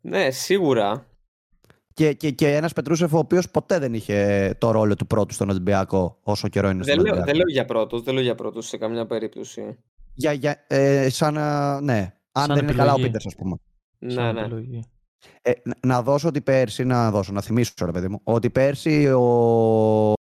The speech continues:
Speaker 2: ε, ο Πίτερς σε όλη τη σεζόν έπαιζε δεκατρία λεπτά περίπου,
Speaker 3: Ναι, δεκατέσσερα
Speaker 2: είκοσι επτά
Speaker 3: λεπτά
Speaker 2: δεκατρία ήταν
Speaker 3: παίζει.
Speaker 2: μοιρασμένα λεπτά. Ε;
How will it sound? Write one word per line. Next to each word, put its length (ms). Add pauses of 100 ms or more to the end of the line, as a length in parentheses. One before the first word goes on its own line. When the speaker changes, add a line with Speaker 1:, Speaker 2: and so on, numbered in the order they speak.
(380)
Speaker 2:
ε, 280
ο 100
Πίτερς 400
σε 180
όλη 100
τη 60
σεζόν 280
έπαιζε 260
δεκατρία 480
λεπτά 460
περίπου, 500
Speaker 3:
Ναι, 220
δεκατέσσερα 160
Speaker 2:
είκοσι 180
επτά 180
Speaker 3:
λεπτά 180
Speaker 2:
δεκατρία 200
ήταν 40
Speaker 3:
παίζει. 140
Speaker 2:
μοιρασμένα 360
λεπτά. 200 (520)
Ε; 160